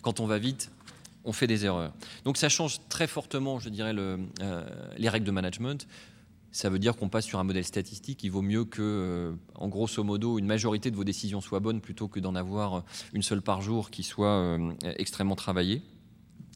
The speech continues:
Et dans les valeurs de ces entreprises, elles sont plus égalitaires. Euh, je travaille avec une, une dot-com dans le domaine Internet. Euh, le lancement, c'est, euh, type, euh, première version de l'eBay, hein, même salaire pour tout le monde.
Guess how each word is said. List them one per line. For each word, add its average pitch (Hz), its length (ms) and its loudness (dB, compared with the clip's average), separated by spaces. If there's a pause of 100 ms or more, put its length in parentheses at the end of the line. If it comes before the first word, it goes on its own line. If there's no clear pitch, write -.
(420)
Et 131 100 2
dans 120 140 4
les 110 100 4
valeurs 135 300 8
de 117 80 2
ces - 160 2
entreprises, 110 420 -2
elles 127 80 2
sont 107 160 -2
plus 104 180 0
égalitaires. 101 640 2 (540)
Euh, 90 280 -6
je 92 60 -8
travaille 95 280 4
avec 90 160 2
une, 90 360 -2
une 90 140 -2
dot-com 90 340 -2
dans 92 100 0
le 92 60 -2
domaine 92 280 0
Internet. 90 560 -2
Euh, 87 380 -4
le 92 100 2
lancement, 92 420 2
c'est, 92 240 0
euh, 87 160 2
type, 101 360 -4
euh, 90 260 2
première 90 300 -2
version 92 280 -2
de 90 60 0
l'eBay, 90 320 0
hein, 92 120 -2
même 87 180 0
salaire 87 240 -2
pour 87 140 -10
tout - 100 -8
le 87 60 2
monde. 113 220 2